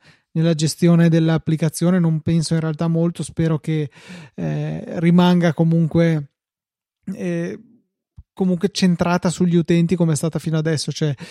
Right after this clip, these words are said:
un'applicazione assolutamente dedicata a fornire un'ottima esperienza d'uso, una grande sicurezza, eccetera, eccetera. Spero che questi soldi li usino magari per renderla più appetibile per le aziende, non so, cose del genere che a me interessano relativamente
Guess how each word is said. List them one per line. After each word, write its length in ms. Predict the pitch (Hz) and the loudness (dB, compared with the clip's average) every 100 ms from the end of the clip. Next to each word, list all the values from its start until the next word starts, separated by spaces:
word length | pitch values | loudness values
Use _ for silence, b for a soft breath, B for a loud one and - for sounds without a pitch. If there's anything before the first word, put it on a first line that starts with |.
| B 147 | B -10
un'applicazione 960 | - 156 - 156 160 - 165 165 160 160 | -2 0 0 -2 -2 2 2 4 2 2
assolutamente 680 | 147 - 151 170 165 156 151 | 0 -2 0 2 2 0 0
dedicata 560 | 160 156 - 156 156 | 0 0 -2 -2 -2
a 40 | 147 | -4
fornire 460 | - 147 156 156 | -4 -2 2 2
un'ottima 520 | 151 151 151 - 156 | 2 2 0 0 -2
esperienza 540 | 151 - 156 160 147 160 | -2 -2 0 0 0 -2
d'uso, 380 | 160 160 160 160 | -2 -2 0 0
una 160 | 156 | 0
grande 320 | 151 156 156 | -2 -2 -4
sicurezza, 800 | 143 160 165 160 156 - 160 156 | -6 -6 -4 -2 -4 -4 -4 -2
eccetera, 360 | 151 - 147 165 | -4 -6 -4 -4
eccetera. 460 | 151 170 151 165 151 B B B | -2 -2 0 -2 -4 B B B
Spero 360 | - 180 170 | 0 6 6
che 120 | 151 151 | 4 0
questi 280 | 160 180 | 0 0
soldi 340 | 156 160 160 160 | 4 4 6 6
li 80 | 156 | 6
usino 320 | 160 151 160 | 4 4 2
magari 400 | 160 156 160 165 | 2 0 0 -2
per 160 | 170 | -4
renderla 400 | 156 160 160 156 | 0 2 2 0
più 160 | - 165 | 0 -2
appetibile 540 | - 160 - 156 165 | 0 -4 -2 0 0
per 180 | 151 156 | 0 -2
le 80 | 151 | -2
aziende, 460 | 151 135 147 151 147 | -4 -4 -2 -2 0
non 120 | 143 | -2
so, 140 | 156 | -4
cose 240 | 151 151 160 | -4 -2 0
del 180 | 160 | -2
genere 360 | 156 160 165 170 | 0 2 2 0
che 100 | 160 | 0
a 80 | 156 | -2
me 120 | 156 | -2
interessano 520 | 151 165 151 - 156 | -2 -2 -2 0 0
relativamente 840 | 160 156 147 165 165 160 151 170 | 0 -2 -4 -2 0 0 0 -2